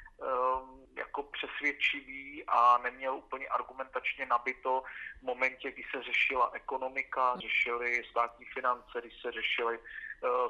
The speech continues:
sociální otázky, to bylo vidět, že ho mělo, že ožil až v momentě, kdy se řešila zahraniční politika, bezpečnost, zahraniční bezpečnostní vazby. Takže myslím si, že tohle bude úvaha Andreje Babiše to hrát na dvou liniích,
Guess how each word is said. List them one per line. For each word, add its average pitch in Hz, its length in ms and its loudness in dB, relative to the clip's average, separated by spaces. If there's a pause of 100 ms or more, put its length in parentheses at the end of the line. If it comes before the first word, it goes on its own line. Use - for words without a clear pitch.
sociální 131 560 -2
otázky, 127 840 -2
to 127 60 -10
bylo 120 200 -6
vidět, 123 260 -6
že 113 80 -4
ho 127 260 -2 (140)
mělo, 127 520 2 (420)
že - 160 2
ožil 143 460 0
až - 160 -2
v 135 40 -14
momentě, 123 360 -8
kdy 127 100 -10
se 123 140 -8
řešila 120 360 2
zahraniční 123 520 -4
politika, 120 520 -2
bezpečnost, - 840 -4 (460)
zahraniční 135 720 4 (400)
bezpečnostní - 760 -2
vazby. 127 560 0 (400)
Takže 135 220 0
myslím 151 300 -6
si, 170 120 -4
že 165 120 0
tohle 139 280 -4
bude 143 180 -4
úvaha 135 480 4
Andreje 135 280 2
Babiše 127 360 -2
to - 140 -10
hrát 127 380 4
na 127 60 4
dvou 127 260 -10
liniích, - 380 -20